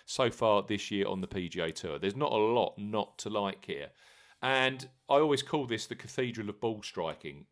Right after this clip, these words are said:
M-, M-, Damon is pretty perfect for this. Um, he's from, um, Washington State. He went to the University of Washington in Seattle. So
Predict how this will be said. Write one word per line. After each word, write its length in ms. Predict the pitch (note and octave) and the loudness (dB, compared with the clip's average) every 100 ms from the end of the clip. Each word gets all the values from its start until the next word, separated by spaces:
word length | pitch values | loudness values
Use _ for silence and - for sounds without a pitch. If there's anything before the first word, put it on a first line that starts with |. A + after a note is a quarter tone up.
| F#2 | -14
M-, 220 | G#2+ G2+ | -12 -12
M-, 240 | F#2 A2 G#2+ | -12 -12 0
Damon 500 | D3 C3+ B2 G2 F2+ - | 4 4 2 -4 -6 -8
is 160 | F2 | -12
pretty 520 | - - B2 G#2+ G#2 | -12 -10 -8 -8 -10
perfect 580 | F2+ G2 E2+ D#2 C#2 - | -10 -6 -6 -6 -12 -16
for 80 | D2+ | -14
this. 340 | C#2+ D2 - - _ _ _ _ _ G#2 | -12 -12 -16 -20 _ _ _ _ _ 0
Um, 300 | G2+ G#2 - - | 2 2 -6 -16
he's 500 | - D3 D3 C3+ C3 | -8 -4 -4 -6 -8
from, 540 | - F#3 F3+ F3 E3 - _ - | -2 6 6 6 -2 -12 _ -4
um, 540 | A#2 A2 G#2+ G#2+ G#2 - | -2 0 0 -2 -4 -6
Washington 600 | G#2 C3 C3 C3 - G2 | 4 4 4 -6 -6 -4
State. 640 | - - A3+ A3 G#3 - - - - | -2 2 4 2 0 -10 -10 -20 -12
He 140 | - C3 | -4 0
went 200 | E3 D#3 | 0 0
to 120 | B2+ | -10
the 60 | B2+ | -6
University 640 | B2 A2 A2+ G#2+ - G#2 | -4 0 0 -2 -4 -6
of 120 | F2+ | -2
Washington 540 | G2+ F#2+ - F#2 F#2 F2+ | -2 -2 -4 -8 -8 -8
in 120 | G2 E2+ | -8 -6
Seattle. 840 | - G#2 A2+ A#2+ - A#2 A2 - - - | -4 -2 0 0 0 0 0 -4 -16 -12
So 260 | - G#2+ | -4 -4